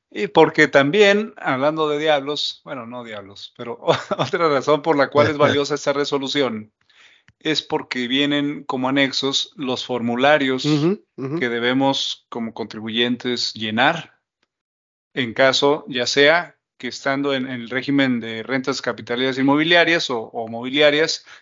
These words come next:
Speaker 1: queramos movernos al impuesto sobre las utilidades o viceversa, ¿verdad? También
Speaker 2: Sí.
Speaker 1: viene el, el formulario, el anexo uno y el anexo dos de esta resolución.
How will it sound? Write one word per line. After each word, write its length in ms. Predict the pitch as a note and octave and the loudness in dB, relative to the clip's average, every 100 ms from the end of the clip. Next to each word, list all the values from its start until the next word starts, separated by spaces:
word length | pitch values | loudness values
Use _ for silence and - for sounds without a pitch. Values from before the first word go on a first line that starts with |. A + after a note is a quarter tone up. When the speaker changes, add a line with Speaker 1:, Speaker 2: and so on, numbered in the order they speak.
| _ | _
Speaker 1:
queramos 480 | - A#2+ C3+ C#3+ B2+ | -6 -2 0 0 -2
movernos 640 | A#2+ B2 C3 B2+ C3+ - - - | -4 -2 -2 -2 -4 -6 -10 -8
al 220 | B2 A2+ | -6 -6
impuesto 380 | G#2+ B2+ A#2+ C3+ | -6 -4 -4 -4
sobre 180 | B2+ | -2
las 160 | C3 C3+ | -2 -2
utilidades 720 | C3+ D3 D#3+ D#3+ G3+ - - _ - - - - - _ _ | -4 0 4 4 4 -2 -8 _ -20 -20 -20 -20 -20 _ _
o 140 | B2+ A#2+ | -4 -2
viceversa, 880 | B2+ - B2 C#3 A#2+ - A2+ - _ _ _ _ - | -2 0 2 2 2 -4 -6 -14 _ _ _ _ -16
¿verdad? 320 | G2+ B2+ D#3 - _ _ | -8 -8 -8 -12 _ _
También 300 | _ G#2 A2 | _ -10 -6
Speaker 2:
Sí. 40 | A2+ | -6
Speaker 1:
viene 600 | A#2 A#2 A#2 A#2+ D3 A#2 | -4 -4 -4 -6 -8 -10
el, 280 | G#2+ G#2+ D3 | -10 -12 -12
el 480 | A#2 A2 G#2+ G#2 | -12 -10 -10 -14
formulario, 600 | - A#2+ A2 A2+ A#2+ C#3 | -14 -12 -8 -4 -2 0
el 120 | C#3 A2+ | 0 -2
anexo 400 | A2+ A#2 - B2 | -4 -4 -4 -2
uno 240 | C3+ D3 | -2 -2
y 60 | B2+ | -4
el 80 | |
anexo 360 | A2+ A#2+ A2 A#2+ | -6 -8 -8 -6
dos 240 | A#2 B2 | -4 -4
de 80 | A#2 | -4
esta 180 | A2+ B2+ | -6 -6
resolución. 640 | B2+ C#3+ D3 E3 G3 A3+ | -4 -4 -4 2 2 0